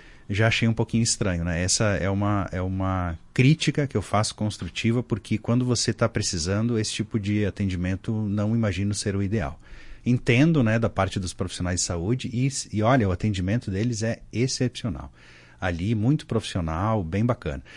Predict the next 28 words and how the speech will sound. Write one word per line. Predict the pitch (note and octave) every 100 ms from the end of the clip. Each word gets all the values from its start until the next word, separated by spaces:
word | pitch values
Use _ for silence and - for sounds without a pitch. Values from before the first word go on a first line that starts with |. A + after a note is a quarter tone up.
| - -
Quando | G#3+ C#4+
cheguei | - A2 A#2
aí | G#2+ G#2+
no | G#2+ G2+ G2
E |
S | F#2 E2 -
F, | G2 C3+ -
Camila, | F2 F2 D#2+ E2 - - - - -
ah, | G#2 G#2 G2+
eles | A2 A#2
fizeram | A#2+ A2+
a | A#2+
medição | B2 - B2
da | A#2+
temperatura. | C3+ B2+ C3+ C3+ A2+ F#2+ -
Aí | F#2 G2+
foi | D3 -
que | D3
me | D3+
chamou | C#3 C3+
a | B2
atenção. | A#2+ C3+ - D2+ - - -
Eu | G#2
saí | G#2+ - G#2
de | E3+ C#3+
casa | - B2 A#2 F#2
com | - A#2+
um | B2